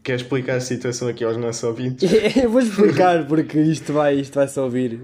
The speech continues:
Speaker 2: É pá, depois tu tenta-, agora a falar sério, depois tu tentas cortar qualquer coisita.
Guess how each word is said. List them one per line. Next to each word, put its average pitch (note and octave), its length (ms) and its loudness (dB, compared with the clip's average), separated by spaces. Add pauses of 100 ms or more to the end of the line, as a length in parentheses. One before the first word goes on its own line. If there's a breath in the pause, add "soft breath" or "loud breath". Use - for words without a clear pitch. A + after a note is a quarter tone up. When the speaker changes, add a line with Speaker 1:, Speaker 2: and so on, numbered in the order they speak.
Speaker 2:
É C3+ 120 -2
pá, C3 160 0
depois E3 340 -4
tu F3 80 -6
tenta-, D#3+ 240 -2
agora D3 240 2
a - 20 -4
falar C#3+ 160 -2
sério, A#2+ 180 -4
depois C3+ 140 -8
tu C#3+ 60 -6
tentas C3 260 -6
cortar C3 260 -6
qualquer B2 220 -6
coisita. A2 500 -8